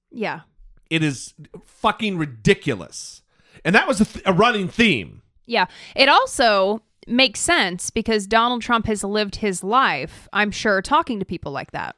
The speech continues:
Speaker 1: in his business dealings.
Speaker 2: Yes.
Speaker 1: I, I hope that this gets done, right?
Speaker 2: Mm-hmm.
Speaker 1: And for some reason, they're wanting to wiggle out of, uh, this sentence and make some sort of other meaning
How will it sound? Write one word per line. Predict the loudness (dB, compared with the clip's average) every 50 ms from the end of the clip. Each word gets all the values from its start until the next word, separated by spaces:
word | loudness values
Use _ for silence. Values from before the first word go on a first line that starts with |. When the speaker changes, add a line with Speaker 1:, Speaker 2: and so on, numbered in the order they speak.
| _ -6
Speaker 1:
in | -2 0
his | 0 0 -2 -2
business | -2 -4 -4 -2 -4 -6 -6 -6
dealings. | -8 -10 -10 -10 -12 -14 -14 -14 -14 -14 -16 -16 _ _ _ _ _ 2
Speaker 2:
Yes. | 4 6 6 6 4 0
Speaker 1:
I, | 0
I | 0
hope | 2 0 0 0 0 -2
that | -4 -2
this | -2 -4 -4 -4
gets | -4 -6 -4 -2
done, | 0 2 2 2 0 -4 -12 _ _ _ _ _ _ _ _ _ _ _ _ _ _
right? | -2 0 0 0 0 -2 _ -12
Speaker 2:
Mm-hmm. | -12 -10 -8 -8 -6 -8 -8 -10 _ _ -2
Speaker 1:
And | 0 2 2 2 0 0 -2 -4 -6 -8 -10 -12 -14 _ _ _ _ _ _ _ -18 -18 -18 -10
for | -4 -2 -2
some | 2 4 2 4 2 2 2
reason, | 4 4 4 4 4 2 2 0 0 0
they're | 0 0 2
wanting | 2 2 0 0 0 -2 -4
to | -4 -4 -2 -2 0 0 -2 -2 -4 -8 -14 -18 -20 -20 -18 -18 -14
wiggle | -8 0 4 4 4 6 6 4 4 4 4 2
out | 2 2 2 2 2 0 0
of, | -2 0 0 0 -2 -4 -6 -10 -16 -20 -20 -20 _ _ _ _ _ _ -8 -4
uh, | -2 -2 0 -2 -2 -4 -6 -8
this | -4 -2 -2 -2
sentence | 0 0 0 0 -2 -6 -8 -8 -8 -6
and | -4 -2 0
make | 0 0 -2
some | -2 -2 -2 -2
sort | -2 0 0 2
of | 2 0 0 -6 -16 _ _ -2
other | 0 2 2 4 2
meaning | 2 2 2 2 2 0 -2 -6 -10 -14